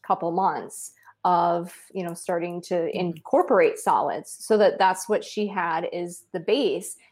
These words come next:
Speaker 1: She honestly didn't really like eating fruit. I had to really push it at her 'cause she didn't like that sweet taste. And to the day, her favorite meal, if you asked her, and she's five, and I'm not lying at all,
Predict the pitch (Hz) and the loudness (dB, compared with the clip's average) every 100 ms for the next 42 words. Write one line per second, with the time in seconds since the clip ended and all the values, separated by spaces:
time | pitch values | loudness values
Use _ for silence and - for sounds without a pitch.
0 | _ - 226 226 254 277 262 214 226 233 | _ -2 2 4 4 2 2 2 2 2
1 | 220 240 214 190 214 - - 190 196 202 | 0 0 2 0 0 -2 -4 0 2 0
2 | 220 196 - - 196 208 190 208 214 208 | 0 -2 -2 -4 -2 0 0 2 4 2
3 | 208 - 269 - 196 - 170 - 175 160 | 0 -2 0 0 0 -2 -8 -6 -2 -2
4 | 175 208 - 214 208 208 196 196 196 - | -4 -6 -2 0 0 0 -2 0 0 0
5 | - - 214 214 233 - - 254 349 - | -8 -8 -6 -6 -6 -10 -6 -4 -2 -4
6 | 190 - - 220 220 247 233 190 - 233 | -6 -4 0 0 2 2 2 2 0 2
7 | 320 302 226 214 220 226 - _ _ - | 4 6 6 6 4 0 -8 _ _ -2
8 | 254 254 254 240 226 - 247 277 220 208 | 0 4 4 4 2 0 -2 0 2 4
9 | 226 226 214 214 208 190 226 - - 190 | 2 0 -4 -2 -4 -2 -2 -2 0 0
10 | 185 - 196 - 196 - 101 185 - 190 | 0 -8 -6 -2 -2 -2 -8 -8 -6 -2
11 | 214 190 185 196 185 170 165 - | 2 2 0 -2 -2 -2 -2 -2